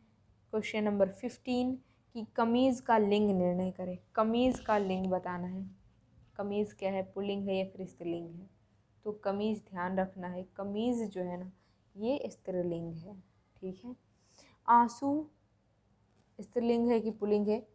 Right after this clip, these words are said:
ये सोलहवाँ क्वेश्चन है, बता दें। आंसू, आप लोग को क्या लगता है, आंसू बह गया या फिर बह गई? आंसू, आंसू जो है ना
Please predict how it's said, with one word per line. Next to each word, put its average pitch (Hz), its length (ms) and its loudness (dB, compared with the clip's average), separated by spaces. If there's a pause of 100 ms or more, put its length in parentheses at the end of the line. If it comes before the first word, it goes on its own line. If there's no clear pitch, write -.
(120)
ये 208 100 0
सोलहवाँ - 1080 2
क्वेश्चन 214 440 0
है, 226 100 -4 (120)
बता 185 280 2
दें। 208 180 0 (2000)
आंसू, 202 500 -2 (420)
आप 247 200 4
लोग 240 160 6
को 202 100 0
क्या 190 180 0
लगता 180 300 -2
है, 180 140 -10 (300)
आंसू 285 640 0 (1200)
बह 240 280 8
गया 294 260 8
या 302 120 6
फिर 269 180 2
बह 196 280 2
गई? 175 260 2 (840)
आंसू, 214 540 -4 (1800)
आंसू 226 340 0
जो 254 140 6
है 220 120 4
ना 240 180 -2